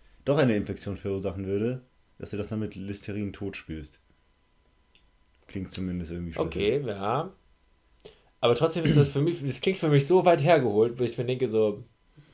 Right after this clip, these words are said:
Speaker 2: ja.
Speaker 1: Oder sie hat einen Joke gemacht und du hast ihn einfach nicht gecheckt.
Speaker 2: Ja, das hat irgendwie so sehr ernst gewirkt und ich dachte mir aber auch
Speaker 1: Vielleicht war das Teil des Jokes, das so f-, komplett trocken
Speaker 2: Ja,
Speaker 1: zu
Speaker 2: stimmt,
Speaker 1: erzählen.
Speaker 2: stimmt. Das kann halt auch sein, ja.
Speaker 1: Naja.
Speaker 2: Ja.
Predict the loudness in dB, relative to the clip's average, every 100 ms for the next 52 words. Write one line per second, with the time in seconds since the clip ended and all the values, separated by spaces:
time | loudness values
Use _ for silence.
0 | -20 -14 -14 -6 2 6 6 6 4 4
1 | 2 4 2 2 0 -2 -4 -10 -8 -4
2 | -4 -4 -6 -4 -8 -10 -14 -16 -18 -20
3 | _ _ _ -8 -6 -8 -4 -2 -2 -4
4 | -2 -2 0 -4 -4 -6 -6 -8 -10 -14
5 | -16 -18 _ _ -18 -10 -8 -6 -4 0
6 | 2 2 0 -2 -4 -4 -4 -4 -6 -6
7 | -10 -12 -12 -16 -14 -14 -12 -12 -10 -6
8 | -6 -4 -4 -2 -2 -2 -2 -8 -8 -4
9 | -4 -6 -10 -10 -14 -14 -20 _ -14 -14
10 | -18 _ _ _ -10 -6 -6 -8 -14 -20
11 | -18